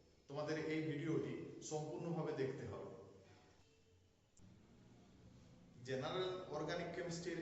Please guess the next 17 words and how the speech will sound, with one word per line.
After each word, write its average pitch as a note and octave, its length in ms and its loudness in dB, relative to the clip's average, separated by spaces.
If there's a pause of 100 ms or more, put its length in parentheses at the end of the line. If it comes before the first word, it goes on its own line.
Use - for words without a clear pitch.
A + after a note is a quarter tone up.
(140)
একটি - 180 -2 (100)
series D#3+ 340 0
of E3 60 2 (120)
ভিডিও D3 220 2 (100)
আসবে, - 260 0 (560)
সেক্ষেত্রে E3+ 480 2 (180)
আমি E3 160 2 (840)
ইনডাকটিভ F3+ 460 2 (120)
ইফেক্ট, E3 340 2 (160)
রেজোনেন্স, D#3+ 560 4 (120)
হাইপার D3 400 4
কনজুগেশন, D#3 600 2 (560)
ইলেকট্রোমেরিক D#3+ 600 2 (100)
ইফেক্ট D#3 280 2 (400)
এবং C3 140 0 (140)
তার D#3+ 160 6 (100)
যে D#3+ 120 2